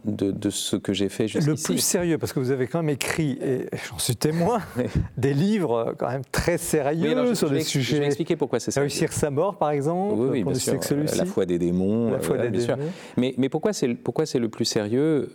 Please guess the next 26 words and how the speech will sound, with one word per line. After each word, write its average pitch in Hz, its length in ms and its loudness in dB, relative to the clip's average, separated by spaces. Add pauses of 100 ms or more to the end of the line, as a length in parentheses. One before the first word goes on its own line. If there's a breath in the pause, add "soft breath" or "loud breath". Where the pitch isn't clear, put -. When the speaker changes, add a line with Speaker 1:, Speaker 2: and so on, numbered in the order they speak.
(140)
Speaker 1:
Euh, 98 560 2 (880)
d'abord 123 320 0
parce - 240 -2
que, 151 320 2 (260)
euh, 107 200 2
j'ai 107 180 2
essayé 135 380 2
de 120 100 0
trouver, 120 520 0
de 104 180 0
faire 127 160 -2
un 120 80 0
travail 117 440 0
ou 107 40 0
de 104 60 -8
trouver 117 260 0
une, 101 340 2
une, 98 220 2 (120)
une 98 220 2
langue 120 320 0
ou 98 100 2
un 90 100 0
lieu 104 320 2
littéraire 113 760 0 (680 loud breath)
qui 127 360 0 (400)
touche - 340 0